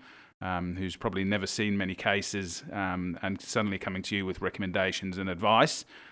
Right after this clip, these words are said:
um, to take that with a pinch of salt, because really, you really need to be, um, a lot more experienced before you let loose on your own. But unfortunately, uh, in our industry, you just have to, at this moment in time, satisfy a few criteria, um, and you can be out there advising cri-, clients,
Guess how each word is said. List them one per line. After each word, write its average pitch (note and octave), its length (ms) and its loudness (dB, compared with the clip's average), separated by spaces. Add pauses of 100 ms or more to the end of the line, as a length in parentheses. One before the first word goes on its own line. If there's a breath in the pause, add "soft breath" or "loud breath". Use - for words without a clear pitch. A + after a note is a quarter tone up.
(160 loud breath)
um, F#2 480 0
to - 80 -8
take F#2 240 2
that G2 160 4
with - 100 -6
a F#2+ 40 -10
pinch - 300 0
of E2+ 80 -8
salt, G2+ 260 4
because G2 240 -6
really, A2 480 4 (340 soft breath)
you G2+ 300 2
really G2 280 2
need G2 180 2
to F#2+ 80 -4
be, F#2 500 2
um, F#2 240 0
a F#2 80 2
lot G2 160 2
more F#2+ 160 0
experienced G2+ 640 4
before F#2 300 -2
you F#2 80 0
let F#2+ 180 0
loose G2 240 0
on F#2+ 140 2
your F2+ 120 2
own. F#3 380 6
But F#2 240 2
unfortunately, F#2+ 760 -2 (420 soft breath)
uh, F2+ 220 0
in G2 120 2
our G2 180 6
industry, F#2+ 420 4
you B2 120 6
just F#2+ 160 -2
have F#2+ 140 -2
to, F2+ 240 0 (100)
at G2 120 -4
this - 180 0
moment F#2 240 2
in E2 60 -4
time, F#2+ 360 0
satisfy F#2 520 2
a F2+ 40 2
few G2 300 0
criteria, C3 800 6 (400 soft breath)
um, G2 200 0
and F#2 140 2
you F#2+ 100 4
can F2+ 160 -2
be F#2+ 140 2
out F2+ 180 4
there F#2+ 140 4
advising F2+ 420 2
cri-, F#2 280 0
clients, F#2+ 580 2